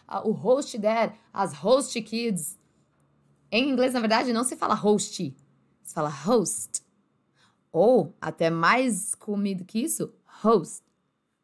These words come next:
Host. Né? Os host parents, eles falariam de uma forma fluida e seguindo esse, esse padrão, host parents, host parents.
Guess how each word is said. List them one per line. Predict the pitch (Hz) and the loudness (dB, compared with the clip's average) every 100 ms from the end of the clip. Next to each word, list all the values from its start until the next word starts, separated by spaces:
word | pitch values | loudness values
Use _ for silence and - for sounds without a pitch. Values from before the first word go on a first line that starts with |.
| _ - | _ 2
Host. | 208 - - _ _ _ _ _ _ _ _ _ _ _ _ _ _ _ _ _ | 2 0 -12 _ _ _ _ _ _ _ _ _ _ _ _ _ _ _ _ _
Né? | 175 180 - _ _ | -2 -2 -4 _ _
Os | 190 180 | -6 -6
host | 151 196 262 254 - 185 | 0 4 6 4 -4 -6
parents, | - 214 262 269 196 147 143 - - - _ _ _ _ _ | 2 4 6 6 4 0 -4 -6 -8 -14 _ _ _ _ _
eles | 185 185 | -4 0
falariam | - 190 190 208 220 | 2 4 4 4 2
de | 202 | 2
uma | 190 | 2
forma | 190 196 185 | 4 2 2
fluida | 185 202 233 196 185 - | -4 -2 0 2 2 2
e | 185 - _ _ - | -2 -4 _ _ -16
seguindo | - 101 196 208 190 | -8 -4 -2 0 0
esse, | - 175 - | 0 -2 -2
esse | 165 - | -4 -4
padrão, | - 170 240 247 - _ _ | -2 2 2 2 0 _ _
host | - 190 190 - | -2 0 0 -2
parents, | 240 226 160 - - - _ _ | -2 0 0 -4 -10 -12 _ _
host | - 175 180 180 | -4 0 0 -2
parents. | - 220 170 180 - | -2 0 0 -2 -8